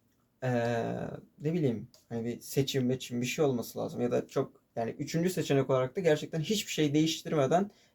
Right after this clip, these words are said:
bir anda takımın kendine gelmesi lazım. O da çok muhtemel gözükmüyor. Çünkü oyuncular da, e,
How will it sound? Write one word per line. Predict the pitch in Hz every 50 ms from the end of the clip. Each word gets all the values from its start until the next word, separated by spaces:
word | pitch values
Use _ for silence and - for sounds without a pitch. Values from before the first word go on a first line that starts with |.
| _ _
bir | 196
anda | 185 175 190 202 196
takımın | 180 160 - 180 180
kendine | 180 180 175 170 170 170
gelmesi | 165 156 139 123 123 120 - 135
lazım. | 120 131 156 196
O | 185 165
da | 165 165
çok | - 185 185 - _
muhtemel | 147 143 135 - 147 165 180 180
gözükmüyor. | 180 165 156 147 - - - 127 110 104 -
Çünkü | 127 123 - 143
oyuncular | - - 135 131 131 135 139 139 147 156 156 160 165 151
da, | 143 123 117 - - _ _ _ _ _ _ _ _ _ _ _ _ 120
e, | 120 117 117 104 -